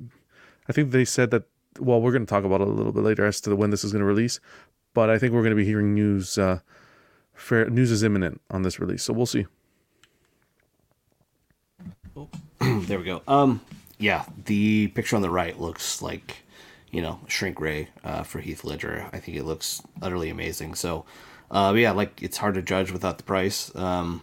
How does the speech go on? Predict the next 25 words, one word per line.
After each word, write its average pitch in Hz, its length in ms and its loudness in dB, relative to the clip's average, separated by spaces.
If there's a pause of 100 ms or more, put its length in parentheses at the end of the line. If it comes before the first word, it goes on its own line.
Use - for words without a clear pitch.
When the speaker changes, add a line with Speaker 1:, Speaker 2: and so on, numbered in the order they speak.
(160)
Speaker 2:
you 90 180 -8
know, 82 260 -8 (520)
uh, - 60 -10
I, 80 500 -4
I, 107 280 0
I've, 104 280 -4
you 139 120 4
know, 85 120 -4 (140)
we've, 104 200 -2 (540)
it's 107 160 -6
been 95 160 -4
said 90 200 -4
before 85 320 -10
that 80 180 -10
they've 82 380 -4
talked 78 240 -6
about 80 200 -10
them 85 220 -6
being 76 180 -8
competitive 85 640 -4
and 80 80 -6
all 76 100 -2
that 80 140 -6
stuff. 80 260 -10
So - 300 -6